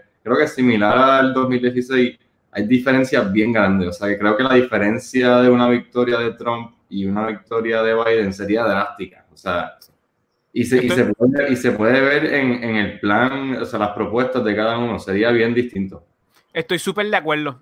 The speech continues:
Speaker 2: estoy súper de acuerdo. ¿Quieres comenzar a hablar respecto a la de Puerto Rico y después hablamos de la de Estados Unidos entonces?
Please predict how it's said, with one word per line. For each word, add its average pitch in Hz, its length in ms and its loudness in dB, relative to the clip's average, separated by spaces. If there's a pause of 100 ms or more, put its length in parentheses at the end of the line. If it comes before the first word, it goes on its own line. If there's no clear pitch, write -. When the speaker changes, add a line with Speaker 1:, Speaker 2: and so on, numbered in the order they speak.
Speaker 2:
estoy 156 180 -12
súper 170 260 -8
de 170 80 -4
acuerdo. 143 360 -8 (300)
¿Quieres 170 240 2
comenzar 208 380 0
a 202 60 4
hablar 214 260 2 (220)
respecto 190 500 -4
a 180 60 4
la 175 160 4
de 175 80 0
Puerto 175 280 -4
Rico 190 300 -4
y 202 40 -4
después 175 300 -2
hablamos 185 440 -4
de 180 80 -4
la 180 60 -2
de 180 60 -2
Estados 180 320 -6
Unidos 190 220 -10
entonces? 170 400 -12